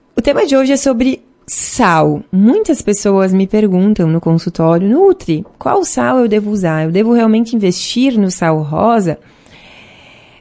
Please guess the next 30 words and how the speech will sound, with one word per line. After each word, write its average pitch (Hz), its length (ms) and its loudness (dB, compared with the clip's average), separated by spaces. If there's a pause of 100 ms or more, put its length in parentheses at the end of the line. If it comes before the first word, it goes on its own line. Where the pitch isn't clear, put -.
(120)
Vejamos, 320 400 0
então, 277 300 0
a 285 80 0
diferença 233 920 0
entre 185 340 0
sal 175 220 -2
refinado, 175 680 -2
sal 226 300 0
grosso 208 640 -2
e 254 160 -2
o 415 80 -2
sal 294 240 0
rosa 214 240 0
pra 214 160 -4
você 226 300 -2
mesma 233 440 2 (440)
decidir. 208 680 0 (640)
O 277 60 4
sal 330 240 2
refinado, 202 840 2
ele 208 180 0
passa 208 320 0
por 214 200 0
um 202 120 0
refinamento, 220 1040 -2 (140)
obviamente, 170 580 -2
como 175 220 -2
o 202 40 0
nome 185 280 0
diz. - 380 -10